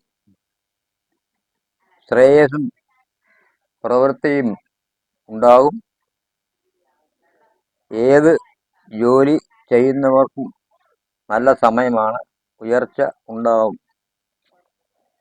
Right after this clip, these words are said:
മെക്കാനിക്കൽ, ഇന്റീരിയർ ഡെക്കറേഷൻകാർ,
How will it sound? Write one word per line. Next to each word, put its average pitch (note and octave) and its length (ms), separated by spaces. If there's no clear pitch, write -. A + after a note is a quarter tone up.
മെക്കാനിക്കൽ, C#3+ 760
ഇന്റീരിയർ C#3+ 520
ഡെക്കറേഷൻകാർ, C3+ 760